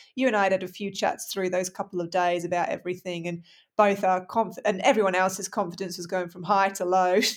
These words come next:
<laughs> to roundabout. And, um, I, yeah, I think what you're doing is incredible, giving people a chance to tell their stories, and it's so worthwhile and so needed. So I was just so happy for you to see you up there.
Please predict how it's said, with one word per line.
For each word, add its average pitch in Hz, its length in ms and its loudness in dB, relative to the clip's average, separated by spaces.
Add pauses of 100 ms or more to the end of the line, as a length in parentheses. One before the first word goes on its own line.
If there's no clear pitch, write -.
(140)
<laughs> - 320 -20
to 190 100 -2
roundabout. 180 800 2
And, 185 180 -2
um, 180 400 -2 (360)
I, 196 440 0 (500)
yeah, 190 280 4
I 185 100 0
think 190 240 -6
what - 140 -10
you're 185 80 -4
doing 185 260 -4
is 180 140 -8
incredible, 180 500 -6
giving 175 240 -8
people 175 300 -6
a 180 40 -6
chance 180 360 -8
to - 100 -18
tell 185 180 -2
their 175 120 -8
stories, 180 480 -4
and - 100 -12
it's - 100 -12
so 180 640 0
worthwhile 170 600 -2
and 170 100 -8
so 170 200 -6
needed. 170 360 -6
So - 140 -6
I 170 160 0
was 170 160 -6
just - 360 -8
so 185 200 2
happy 180 340 -8
for 170 140 -16
you 170 160 -6
to - 100 -16
see - 200 -10
you 175 200 -6
up - 220 -10
there. - 240 -10